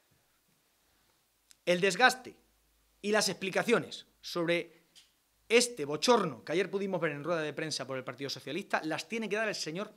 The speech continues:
Reyes. Es el verdadero responsable de la situación que hoy tenemos en la ciudad. Esgrimimos desde el Partido Popular en el minuto uno que no había razones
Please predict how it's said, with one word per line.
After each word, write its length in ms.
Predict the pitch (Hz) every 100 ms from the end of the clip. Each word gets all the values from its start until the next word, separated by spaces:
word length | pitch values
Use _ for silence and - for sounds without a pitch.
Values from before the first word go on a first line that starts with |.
| _
Reyes. 480 | - 143 98 - - _ _ _ _ _ _ _ _ _ _ _ _ _ 220
Es 100 | 233
el 100 | 226
verdadero 380 | 196 180 220 196
responsable 760 | 180 180 170 - 269 302 320 - _ _ _ _
de 120 | 160
la 80 | 175
situación 760 | 165 180 170 165 220 240 240 -
que 140 | 202
hoy 140 | 240 240
tenemos 320 | - 190 220 202
en 80 |
la 80 | 202
ciudad. 200 | 190 - - _ _ _ _ _ _ _ _ _ _ _ _ _ _ -
Esgrimimos 480 | 175 175 196 254 247
desde 140 | 233
el 80 | 233
Partido 240 | 220 196
Popular 320 | 214 202 170 147
en 80 |
el 60 | 160
minuto 280 | 185 202 220
uno 240 | 233 233
que 140 | 202 202
no 260 | 262 254
había 400 | 220 240 185 131
razones 760 | 147 - 190 247 226 127 - -